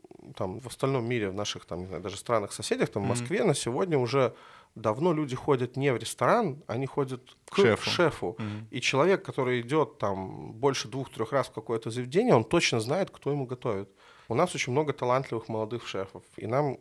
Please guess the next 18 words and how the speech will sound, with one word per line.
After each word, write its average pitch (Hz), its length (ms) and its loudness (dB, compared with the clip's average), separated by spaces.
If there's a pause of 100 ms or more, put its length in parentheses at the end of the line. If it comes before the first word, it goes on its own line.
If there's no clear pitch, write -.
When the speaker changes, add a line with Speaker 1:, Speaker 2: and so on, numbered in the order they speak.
(140)
Speaker 1:
очень - 160 -2
хотелось 170 400 -2
вот - 120 -12
рассказать 110 440 0
про 123 100 -10
шеф-поваров. 104 580 -8 (240)
Там, 98 200 -8
не 107 60 -8
знаю, 101 300 -8 (240)
где 135 140 0
он 202 80 2
учился, 117 460 -6
что - 220 -6
он 143 120 0
делает, 104 300 -2
где 104 120 -4
он 127 80 0
работает, 110 520 -2